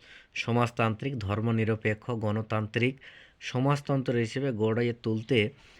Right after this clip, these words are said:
সত্যনিষ্ঠার সঙ্গে শপথ গ্রহণ করছি এবং তার সকল নাগরিকের জন্য রাষ্ট্রীয় ব্যবস্থার আদর্শ, সামাজিক, অর্থনৈতিক, রাজনৈতিক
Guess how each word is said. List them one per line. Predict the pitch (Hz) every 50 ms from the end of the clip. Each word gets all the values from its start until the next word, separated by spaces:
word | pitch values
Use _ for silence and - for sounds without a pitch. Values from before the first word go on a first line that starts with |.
| - -
সত্যনিষ্ঠার | - - - 175 175 - 165 147 139 131 120 - - 131 120
সঙ্গে | - - 110 107 110 117 123
শপথ | - - 110 104 104 - - 120 123 120
গ্রহণ | 104 113 104 101 107 107
করছি | 101 - 110 107 - - - 139 143 123
এবং | 107 117 127 120 104 104 98 - - - - - - - _ _ _ _ - -
তার | 123 120 120 120 117
সকল | 110 - - - 131 120 120 - 147 143 143
নাগরিকের | 123 113 104 101 92 104 101 101 98 - - 131 151 190 214 _ _ _ _ _ _ _ _ _ _ _ _ _ - 101 104 104 104 98
জন্য | 107 120 117 113 104 92 87 90 - _ _ _ _ _ - _ _ _ _ _ _ _ _ _ _ -
রাষ্ট্রীয় | - 107 123 131 131 - - - 180 175
ব্যবস্থার | 156 135 131 127 131 127 127 - 143 143 127
আদর্শ, | - - 82 90 110 113 127 123 - - - 92 - - - _ _ _ _ _ _ _ _ - - - - - - - - - - - - - - _ _ - _ _ _ _ _ -
সামাজিক, | - - - 143 156 165 175 175 170 196 175
অর্থনৈতিক, | 160 143 143 143 - 156 151 151 143 143 170 160 151
রাজনৈতিক | 127 120 120 120 131 135 135 123 - - 147 143 -